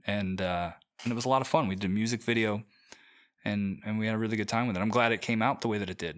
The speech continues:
I mean, everything I think has its time. I think this is the sort of the, uh, with, with Dharmata in general, you know, I think I grew up a lot in Dharmata, even as a person, as an individual, you know, just to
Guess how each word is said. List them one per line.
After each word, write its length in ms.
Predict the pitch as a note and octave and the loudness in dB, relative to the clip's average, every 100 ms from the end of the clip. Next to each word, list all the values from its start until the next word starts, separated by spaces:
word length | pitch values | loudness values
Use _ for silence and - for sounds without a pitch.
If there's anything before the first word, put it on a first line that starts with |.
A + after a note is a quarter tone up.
| - | -10
I 60 | G2+ | -6
mean, 340 | G#2 G2+ G2 - _ _ _ _ - | -4 -2 -4 -8 _ _ _ _ 0
everything 320 | F#3 B3 A#3+ | 2 4 4
I 80 | G#3 | 4
think 180 | F#3+ D#3 | 4 4
has 280 | A#2+ B2+ A#2+ | 4 4 4
its 140 | - | 2
time. 460 | - - G2 C#2+ - - | 2 0 0 -2 -6 -6
I 60 | |
think 180 | A#2+ F3+ | -2 2
this 160 | F#3 D3+ | 2 2
is 120 | B2 | 2
the 280 | B2+ A2 G2 | 2 2 2
sort 240 | - C3+ | 2 2
of 140 | A2 | 2
the, 300 | A#2 G#2+ G2+ - - - - - - | 0 2 0 -6 -20 -20 -20 -20 -6
uh, 60 | C3+ E3+ E3+ F3 | -6 -6 -12 -2
with, 360 | F3+ E3+ - E3+ | 2 2 0 0
with 200 | D#3 - | 0 4
Dharmata 500 | C#3 D3+ F3 G3 F3+ | 4 6 6 4 2
in 200 | D3 B2 | 2 2
general, 580 | B2 C#3 E3+ F3 F3 _ _ _ - | 4 4 4 2 -2 _ _ _ 2
you 100 | C#3+ | 4
know, 260 | C#3 B2+ - | 4 0 0
I 60 | C#3+ | 2
think 280 | G#3 F3+ - - | 2 -2 -10 4
I 140 | E3+ | 6
grew 280 | E3 D3 C#3+ | 6 4 4
up 120 | C3 | 4
a 40 | A#2+ | 4
lot 380 | G#2+ F#2 - _ - | 6 4 0 _ -6
in 160 | G#2 | -2
Dharmata, 380 | G2+ G2 F#2 F2 | 0 0 0 0
even 200 | B2+ D#3 | 0 0
as 100 | D3+ | 0
a 60 | A#2 | -2
person, 460 | - G#2 G2+ F2 | 0 0 0 -2
as 120 | F2+ G#2 | -6 -2
an 120 | A2+ | 0
individual, 640 | B2 A#2 G#2+ G#2 E2+ G#2+ | 0 0 0 0 -4 -8
you 120 | A#2+ G2 | -4 -2
know, 120 | F#2+ | 0
just 260 | A#2+ - - | 2 2 2
to 260 | C#3+ C3 | 0 -2